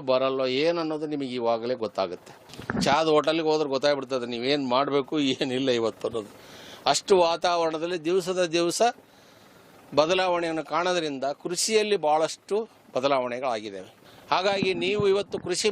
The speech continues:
ಮಾಡಬೇಕಂತಂದ್ರೆ ಇಂದಿನ ರೀತಿ ಕೃಷಿ ಮಾಡಂಗಿಲ್ಲ. ವಿಜ್ಞಾನಿಗಳನ್ನು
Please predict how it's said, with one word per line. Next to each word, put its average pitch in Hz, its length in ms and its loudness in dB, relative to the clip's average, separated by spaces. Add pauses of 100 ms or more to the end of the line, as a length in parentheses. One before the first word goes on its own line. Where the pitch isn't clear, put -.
ಮಾಡಬೇಕಂತಂದ್ರೆ 170 800 -2 (420)
ಇಂದಿನ 196 280 -2 (140)
ರೀತಿ 190 280 -2
ಕೃಷಿ 170 300 -6
ಮಾಡಂಗಿಲ್ಲ. 143 400 -4 (1600)
ವಿಜ್ಞಾನಿಗಳನ್ನು 202 1120 -2